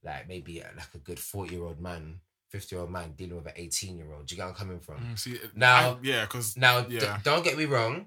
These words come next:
Speaker 1: okay? Obviously, some people will see that as ill. Do you get where I'm coming from? 'Cause obviously, that's obviously the
Speaker 2: Borderline
Speaker 1: same age
Speaker 2: pedophilia.
Speaker 1: of, yeah, in a sense, because it's like you've just kind of, like,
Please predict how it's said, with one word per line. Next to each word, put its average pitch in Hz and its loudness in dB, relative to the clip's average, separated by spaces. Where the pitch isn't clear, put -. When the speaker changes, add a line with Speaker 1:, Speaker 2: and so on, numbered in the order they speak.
Speaker 1:
okay? 113 0
Obviously, 123 -4
some 123 0
people 123 -8
will 113 -6
see 113 -2
that 104 -8
as 95 -8
ill. 71 -6
Do 90 -12
you - -6
get 110 2
where 107 2
I'm 95 -4
coming 110 -2
from? 78 -12
'Cause 104 -4
obviously, 101 -4
that's - -4
obviously 98 -8
the - -10
Speaker 2:
Borderline 135 -2
Speaker 1:
same 131 -6
age 131 -4
Speaker 2:
pedophilia. 90 -4
Speaker 1:
of, 90 -10
yeah, 180 6
in 135 0
a 131 2
sense, 127 4
because - -8
it's 110 -6
like 110 -4
you've 107 -8
just 107 -2
kind 113 -6
of, 92 -10
like, 90 -8